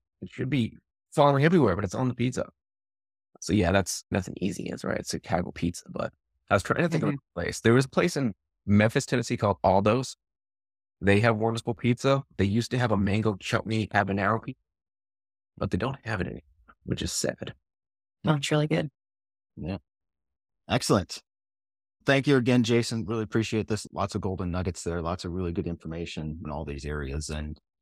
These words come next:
Speaker 3: really congratulations on all your successes and these new business ventures that you have going on. So where can people reach out to you, or where can people find you?
Speaker 1: I'm older, so Facebook's the best place to find me. I just, Jas-,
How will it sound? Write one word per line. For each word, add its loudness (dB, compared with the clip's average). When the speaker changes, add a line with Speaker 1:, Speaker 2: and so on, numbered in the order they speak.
Speaker 3:
really 2
congratulations 0
on -6
all -2
your -2
successes -6
and -8
these -16
new -10
business -6
ventures -8
that -8
you -6
have -4
going -4
on. -2
So -6
where 4
can 2
people -4
reach -2
out 2
to -4
you, 2
or 0
where -2
can -6
people -8
find -8
you? -12
Speaker 1:
I'm 2
older, 4
so 0
Facebook's -4
the -4
best 0
place -2
to -4
find 2
me. 0
I -6
just, -2
Jas-, 0